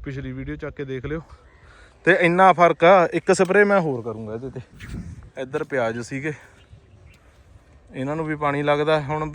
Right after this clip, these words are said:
ਬਸ ਯਾਰ ਮੇਰੇ ਆਪਰੇਸ਼ਨ ਕਰਾਉਣ ਕਰਕੇ ਸਾਰਾ ਹੀ ਕੰਮ ਉਲਝਿਆ ਪਿਆ।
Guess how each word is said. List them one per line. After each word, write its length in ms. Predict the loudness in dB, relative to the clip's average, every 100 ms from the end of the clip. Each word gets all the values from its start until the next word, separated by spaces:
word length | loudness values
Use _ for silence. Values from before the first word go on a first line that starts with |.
| -10
ਬਸ 220 | -6 -4 -4
ਯਾਰ 240 | -4 -6
ਮੇਰੇ 240 | -6 -8
ਆਪਰੇਸ਼ਨ 440 | -8 -8 -8 -10 -10
ਕਰਾਉਣ 280 | -8 -8 -8
ਕਰਕੇ 280 | -10 -10
ਸਾਰਾ 240 | -10 -10 -10
ਹੀ 40 |
ਕੰਮ 220 | -10 -10
ਉਲਝਿਆ 280 | -10 -8 -8
ਪਿਆ। 220 | -8 -10